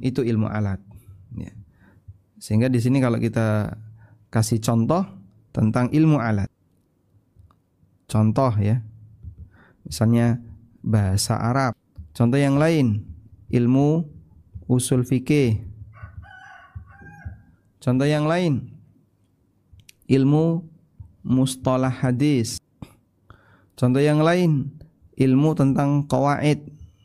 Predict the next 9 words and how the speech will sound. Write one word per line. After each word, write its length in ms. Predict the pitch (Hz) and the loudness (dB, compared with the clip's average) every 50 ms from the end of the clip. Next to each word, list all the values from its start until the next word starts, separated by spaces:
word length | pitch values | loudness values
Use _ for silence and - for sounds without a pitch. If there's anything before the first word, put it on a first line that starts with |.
| _ _ _ _ _ _ - - - - - - | _ _ _ _ _ _ -20 -20 -20 -20 -14 -6
ilmu 240 | - 104 113 117 123 | -2 0 2 2 2
tentang 320 | 123 127 127 123 135 131 | 0 0 0 0 0 0
kaidah, 480 | 131 127 120 127 143 123 139 131 110 - - - - - - - _ _ _ _ _ _ _ - - - _ _ _ | 0 0 0 0 0 2 2 0 0 -2 -6 -14 -20 -20 -20 -20 _ _ _ _ _ _ _ -20 -20 -20 _ _ _
kaidah-kaidah. 1040 | - - - 110 110 110 101 107 - 107 101 110 104 131 127 123 113 101 87 - - - - - - _ _ - _ _ _ _ _ _ _ _ _ _ _ _ _ _ _ _ _ _ _ - | -4 -2 -2 0 0 -2 -2 -2 -4 -4 -4 -2 0 0 0 0 0 -2 -4 -8 -16 -20 -20 -20 -20 _ _ -20 _ _ _ _ _ _ _ _ _ _ _ _ _ _ _ _ _ _ _ -8
Itu 160 | 135 110 139 | -4 -2 0
semuanya 400 | 143 143 151 135 131 143 180 180 | 0 2 2 2 2 2 2 2
adalah 320 | 156 131 131 139 160 185 - - - - - _ _ _ _ _ _ _ _ - | 2 2 2 0 0 -2 -6 -10 -20 -20 -20 _ _ _ _ _ _ _ _ 0
ilmu 240 | 127 131 127 123 | 2 2 2 2
alat. 320 | - - 104 98 92 92 | 0 -2 -4 -4 -4 -4